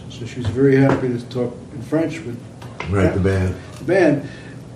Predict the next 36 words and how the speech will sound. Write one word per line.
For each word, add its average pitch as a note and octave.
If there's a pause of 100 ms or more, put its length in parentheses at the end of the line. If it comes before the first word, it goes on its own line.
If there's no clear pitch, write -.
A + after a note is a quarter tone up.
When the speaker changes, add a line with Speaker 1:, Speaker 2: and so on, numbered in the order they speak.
(200)
Speaker 1:
And, B2
uh, A#2+
they B2+
had C3
a C3
guy, C3
uh, C3
Bill C#3+
Gagnon, C3+
who A2
was A2
the, A2+
uh, A2
he A#2+
was B2
like A#2
the -
Jerry A#2+
Garcia A2+
of -
that A2+
band. A2+ (880)
And, A#2+
uh, A2+ (540)
so C3
at B2
some C#3
point D3+
th-, C#3
after C3
the, A#2+
the, A#2 (220)
they A#2
had A#2
dinner, C3
uh, A#2